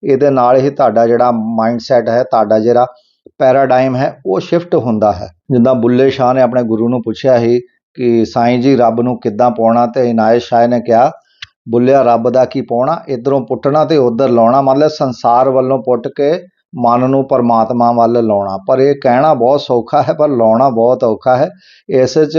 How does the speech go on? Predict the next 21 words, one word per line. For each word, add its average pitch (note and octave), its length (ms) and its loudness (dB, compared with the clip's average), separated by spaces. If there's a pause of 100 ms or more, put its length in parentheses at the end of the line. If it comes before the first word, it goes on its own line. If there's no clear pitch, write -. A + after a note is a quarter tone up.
(140)
ਸਮੇਂ C#3 400 0
ਬਹੁਤ C3 400 0
ਲੱਗਦਾ, C#3 400 0
ਕਿਸੇ C3 340 -6
ਨੂੰ C3 140 -8
ਘੱਟ, G#2+ 320 -2
ਕਿਸੇ A#2+ 360 -4
ਨੂੰ B2+ 180 -2
ਜ਼ਿਆਦਾ, A2 380 2
ਕਿਸੇ A#2 300 -4
ਨੂੰ A#2+ 160 -2
ਜਨਮਾਂ A2+ 380 0
ਵੀ C#3+ 100 0
ਲੱਗ B2 200 0
ਜਾਂਦੇ A2+ 360 -2
ਨੇ। D3+ 160 -4 (460)
ਪਰ C#3 160 0
ਦੋਸਤੋ, C3+ 500 -2
ਇਹੀ D#3+ 320 0
ਨਿਤਨੇਮ C3+ 680 -2
ਦਾ, C3+ 220 2